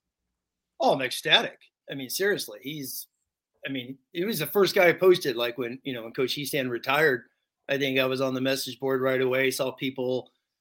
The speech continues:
just, you know, "Oh, you know, the sky is falling," things of that nature. And I was just like, "Joe Rudolph or bust." I was like, "Seriously, I think he's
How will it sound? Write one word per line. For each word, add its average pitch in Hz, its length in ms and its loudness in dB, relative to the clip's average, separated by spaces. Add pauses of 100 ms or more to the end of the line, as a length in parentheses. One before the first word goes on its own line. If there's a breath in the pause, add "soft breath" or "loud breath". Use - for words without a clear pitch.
(440)
just, 143 340 -4
you 151 140 -4
know, 143 220 2
"Oh, 156 480 2
you 135 140 -2
know, 123 360 -6 (160)
the 127 60 -10
sky 165 260 4
is 151 140 2
falling," 156 360 2
things 151 220 -2
of 143 60 -4
that 151 180 2
nature. 147 360 0
And 139 80 0
I 143 120 2
was 156 180 -4
just 143 200 -6
like, 135 340 2 (320)
"Joe 123 140 -8
Rudolph 139 440 0
or 151 80 -2
bust." 143 520 -2
I - 20 -4
was 131 120 -4
like, 131 120 -2
"Seriously, 170 460 0
I 131 140 -2
think 127 240 -6
he's 123 340 -8